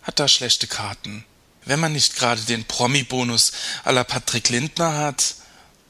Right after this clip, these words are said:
okay, was bleibt? Tja, Patenschaften.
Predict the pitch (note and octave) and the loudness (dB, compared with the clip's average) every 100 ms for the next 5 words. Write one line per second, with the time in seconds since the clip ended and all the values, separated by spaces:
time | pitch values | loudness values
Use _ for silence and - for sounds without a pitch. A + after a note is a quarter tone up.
0 | _ _ _ F3 - G3 A#2 A2 - - | _ _ _ -2 2 2 2 -2 -12 -20
1 | - - D3 - - F#3 B2 - - - | -20 -8 -2 -2 0 0 0 -2 -4 -4
2 | - _ _ _ _ - - C#3+ A#2 - | -14 _ _ _ _ -4 -2 0 -4 -10
3 | _ _ _ - E3 - A2 - G#2+ - | _ _ _ -2 0 0 0 -2 -2 -8
4 | - A2 | -8 -12